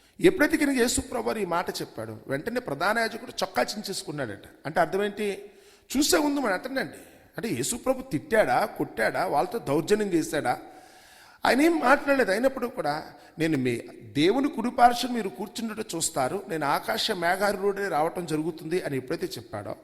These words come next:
చెప్పాడు, వెంటనే చొక్కా చింపేసుకుని ఓ పెద్ద పెద్ద పొలికేకలు. కొంతమంది చెప్పాను కదండి, సాకు కొరకు ఎదురు చూస్తారు. వాళ్ళు అనుకున్నది రాకపోతే ఆ ఎఫెక్ట్ ఇవ్వటం కోసం అయితే కనుక పెద్ద రభస చేసేస్తారండి. నేను అనుకుంటూనే ఉన్నాను, నేను చెప్తూనే ఉన్నాను, ఇలాగే జరుగుద్దని అనుకుంటూనే ఉన్నానని చెప్పి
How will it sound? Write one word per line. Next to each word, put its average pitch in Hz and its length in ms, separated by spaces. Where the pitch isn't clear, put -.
చెప్పాడు, 135 260
వెంటనే 254 440
చొక్కా - 320
చింపేసుకుని 202 760
ఓ 233 280
పెద్ద 175 260
పెద్ద 165 120
పొలికేకలు. 165 580
కొంతమంది 220 420
చెప్పాను 190 420
కదండి, 220 240
సాకు 208 420
కొరకు 196 300
ఎదురు 175 260
చూస్తారు. - 500
వాళ్ళు 180 220
అనుకున్నది 277 460
రాకపోతే 220 720
ఆ 151 40
ఎఫెక్ట్ 214 500
ఇవ్వటం 247 300
కోసం 220 260
అయితే 208 180
కనుక 208 240
పెద్ద 151 240
రభస 196 460
చేసేస్తారండి. 147 720
నేను 160 180
అనుకుంటూనే 285 440
ఉన్నాను, 247 580
నేను 143 140
చెప్తూనే 269 400
ఉన్నాను, 247 440
ఇలాగే 226 360
జరుగుద్దని 247 460
అనుకుంటూనే 233 420
ఉన్నానని 208 320
చెప్పి 165 480